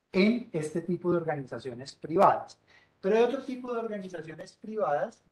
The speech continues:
que son las que no tienen fines de lucro. Es decir, el no tener fines de lucro no quiere decir que no, no necesiten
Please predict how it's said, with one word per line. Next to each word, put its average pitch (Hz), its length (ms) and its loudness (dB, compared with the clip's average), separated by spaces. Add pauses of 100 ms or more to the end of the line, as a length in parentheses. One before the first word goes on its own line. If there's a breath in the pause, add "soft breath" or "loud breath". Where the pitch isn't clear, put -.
(200)
que 139 100 -8
son 143 240 -10
las 165 200 -10
que 139 180 -8
no 147 420 0
tienen 151 420 -4
fines 147 380 -8
de 147 100 0
lucro. 226 380 0 (500)
Es 185 140 2
decir, 208 420 -4 (1080)
el 180 180 0
no 247 160 -2
tener 285 260 -6
fines 247 320 -2
de 214 100 0
lucro 170 340 -6
no 175 120 -8
quiere 185 220 -4
decir 143 340 -6
que 151 140 -10
no, 165 400 -8 (360)
no 170 280 -4
necesiten 175 840 -4